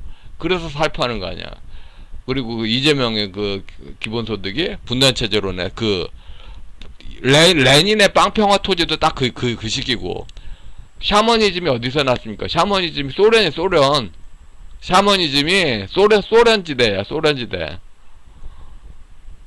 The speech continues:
레닌의 빵평화 토지도 거기서 나온 거고. 근데 이 세금 살포 저-, 좌파 정권의 직접적 조-, 조-, 조상이 십구 세기 노론 정치인데, 김정호 교수 또 이 말을 안 해. 김정호 교수, 윤희숙 의원은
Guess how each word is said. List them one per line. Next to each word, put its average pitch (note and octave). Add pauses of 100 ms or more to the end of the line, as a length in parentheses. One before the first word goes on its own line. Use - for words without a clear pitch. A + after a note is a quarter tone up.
(960)
레닌의 D3+
빵평화 D#3
토지도 B2+
거기서 A2+
나온 F#2
거고. F2+ (380)
근데 C#3+ (240)
이 C#3+
세금 G3+
살포 F3+
저-, A#2+
좌파 B2+
정권의 C3+
직접적 -
조-, G2+ (280)
조-, G#2
조상이 A#2+ (280)
십구 A3
세기 F3+
노론 C3
정치인데, A#2+ (560)
김정호 E3+
교수 A#2+
또 A2
이 G#2+
말을 A#2+
안 F#2
해. F#2+
김정호 A#2+
교수, G2
윤희숙 G2+
의원은 F#2